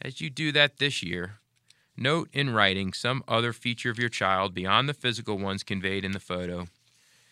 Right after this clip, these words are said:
Track this trait, be it patience, sociability, tolerance for risk, or self-confidence, and see how it evolves over the next nine months.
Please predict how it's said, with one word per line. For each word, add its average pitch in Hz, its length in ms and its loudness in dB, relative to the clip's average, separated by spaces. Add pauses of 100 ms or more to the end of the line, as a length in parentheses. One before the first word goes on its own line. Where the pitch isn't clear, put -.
(180)
Track 135 340 8
this 120 240 0
trait, 87 380 0 (800)
be 101 100 -8
it 110 140 -6
patience, 101 640 -2 (320)
sociability, 104 800 -2 (240)
tolerance 104 400 2
for 127 160 -6
risk, 101 420 -2
or - 60 -14
self-confidence, 113 920 0 (560)
and 104 140 -2
see 127 340 0
how 98 200 4
it 104 80 4
evolves 95 760 0
over 92 200 -4
the 92 100 -4
next 92 260 -2
nine 92 280 -2
months. 87 480 -6